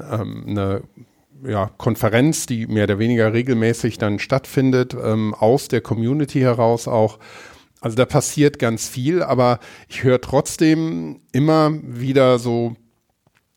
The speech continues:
ja, wie soll man's nennen, Meinungen oder Ressentiments, Podcasten gegenüber, ja, was ist denn das überhaupt und hört das denn jemand und das ist ja auch nicht besonders innovativ und,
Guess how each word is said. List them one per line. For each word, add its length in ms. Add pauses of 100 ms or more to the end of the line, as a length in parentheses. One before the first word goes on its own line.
(100)
ja, 500
wie 320
soll 140
man's 180
nennen, 280
Meinungen 440
oder 280
Ressentiments, 920 (180)
Podcasten 880
gegenüber, 400
ja, 380
was 440
ist 160
denn 100
das 180
überhaupt 560
und 260
hört 140
das 160
denn 160
jemand 560
und 420
das 180
ist 140
ja 100
auch 120
nicht 180
besonders 440
innovativ 800
und, 260